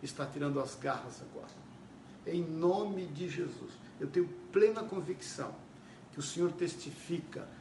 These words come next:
da importância que cada um de nós tem no seu reino e no cumprimento da sua vontade.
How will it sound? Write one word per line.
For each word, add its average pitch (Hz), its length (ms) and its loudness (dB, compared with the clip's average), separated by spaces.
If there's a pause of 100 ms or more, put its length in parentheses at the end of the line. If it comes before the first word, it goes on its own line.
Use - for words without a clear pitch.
(120)
da 135 120 -2
importância 160 1080 2
que 156 180 -6
cada 156 560 0
um 156 200 2
de 135 140 -2
nós 135 460 -2 (120)
tem 135 340 4 (280)
no 120 80 -6
seu 147 320 0
reino 120 640 -2 (300)
e 139 60 -4
no 131 120 0
cumprimento 123 500 -4
da - 120 -8
sua - 220 -8
vontade. 104 720 -14